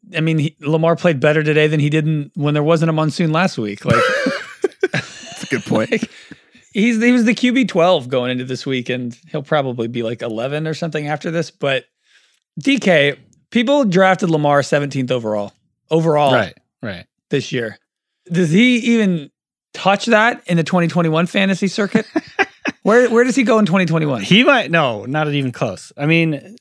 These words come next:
Speaker 2: Well, I'll give you this. He was t-, drafted outside the top one hundred in twenty nineteen. Which is he
Speaker 1: Which
Speaker 2: closer
Speaker 1: one's he
Speaker 2: to,
Speaker 1: closer
Speaker 2: like,
Speaker 1: to?
Speaker 2: second round or
Speaker 1: Oh.
Speaker 2: eleventh round next year?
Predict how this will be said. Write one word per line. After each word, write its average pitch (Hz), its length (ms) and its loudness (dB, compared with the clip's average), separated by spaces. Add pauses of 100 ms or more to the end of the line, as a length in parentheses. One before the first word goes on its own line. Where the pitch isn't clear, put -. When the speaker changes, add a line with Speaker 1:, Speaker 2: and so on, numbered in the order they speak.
(120)
Speaker 2:
Well, 160 120 4
I'll 180 100 4
give 208 140 2
you 190 80 2
this. 175 280 -2
He 160 140 -4
was 180 180 0
t-, - 120 -14 (340)
drafted 175 340 0
outside 160 300 0
the 139 80 -4
top - 280 -4
one 135 120 -2
hundred 139 400 -2
in 113 160 -6
twenty 120 300 -4
nineteen. 113 680 -4 (180)
Which 123 260 -2
is 127 120 -4
he 131 80 0
Speaker 1:
Which 214 180 4
Speaker 2:
closer 240 60 4
Speaker 1:
one's 226 160 4
he 240 80 2
Speaker 2:
to, - 80 0
Speaker 1:
closer 254 280 4
Speaker 2:
like, 233 100 -2
Speaker 1:
to? 202 80 0
Speaker 2:
second 147 220 2
round 202 220 6
or 127 60 4
Speaker 1:
Oh. 113 40 2
Speaker 2:
eleventh 123 380 -2
round 104 220 -4
next 104 220 -8
year? 101 160 -4